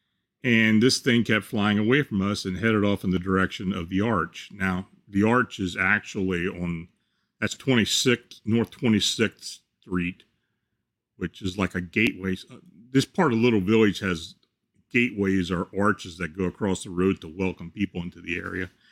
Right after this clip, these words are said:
And this is actually right beside the, uh, the bakery. Um, it made us all very scared.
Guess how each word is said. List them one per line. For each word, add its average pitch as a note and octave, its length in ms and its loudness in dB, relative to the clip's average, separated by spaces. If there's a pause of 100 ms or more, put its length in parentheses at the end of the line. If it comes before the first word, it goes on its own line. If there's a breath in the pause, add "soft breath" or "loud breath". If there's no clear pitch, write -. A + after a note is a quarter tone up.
(300 soft breath)
And G2 180 6
this A2+ 160 4
is G2+ 120 0 (120)
actually G#2+ 340 0
right F#2 220 -2
beside F2+ 500 -4
the, E2+ 240 -12
uh, D#2+ 180 -16
the E2+ 80 -20
bakery. F2 480 -8 (920)
Um, A2 440 2 (1300)
it A#2 60 6
made C3 220 6
us B2+ 140 2
all C3+ 140 4
very B2+ 260 2
scared. A#2+ 600 0